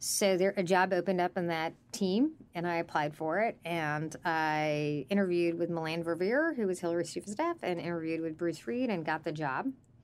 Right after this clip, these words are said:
After a week or so of being in the job, Hillary had a policy meeting, and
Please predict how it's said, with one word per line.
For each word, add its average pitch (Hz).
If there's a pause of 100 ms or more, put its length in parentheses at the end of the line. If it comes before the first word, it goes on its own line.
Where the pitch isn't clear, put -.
After 190
a 175
week 185
or 175
so -
of 170
being 175
in 180
the 180
job, 175
Hillary 180
had 180
a -
policy 170
meeting, 196 (260)
and 175